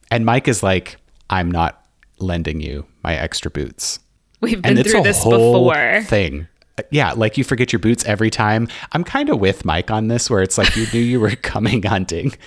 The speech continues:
Speaker 1: This is not new. <laughs> You gotta learn sometime, kid.
Speaker 2: Ian, Mike made them all go hunting the day after a wedding. Like,
Speaker 1: Okay, no, no, no. He did not make them do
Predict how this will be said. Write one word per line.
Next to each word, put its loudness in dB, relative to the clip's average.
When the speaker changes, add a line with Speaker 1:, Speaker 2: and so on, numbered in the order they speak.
Speaker 1:
This 0
is -2
not 2
new. 0
<laughs> -18
You 2
gotta 2
learn 4
sometime, 0
kid. 2
Speaker 2:
Ian, 0
Mike -2
made 0
them -2
all 0
go -2
hunting -4
the -2
day -2
after -2
a -4
wedding. -4
Like, 0
Speaker 1:
Okay, 2
no, 0
no, 2
no. 4
He 0
did 0
not 0
make -2
them 2
do 4